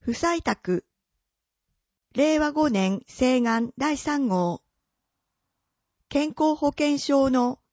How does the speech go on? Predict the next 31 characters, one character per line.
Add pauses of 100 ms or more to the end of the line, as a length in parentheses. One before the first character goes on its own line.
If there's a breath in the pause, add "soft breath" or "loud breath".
(180)
廃
止
を
し
な
い
よ
う
求
め
る
意
見
書
を (240)
政
府
に
送
付
す
る
こ
と
を
求
め
る
請
願
書。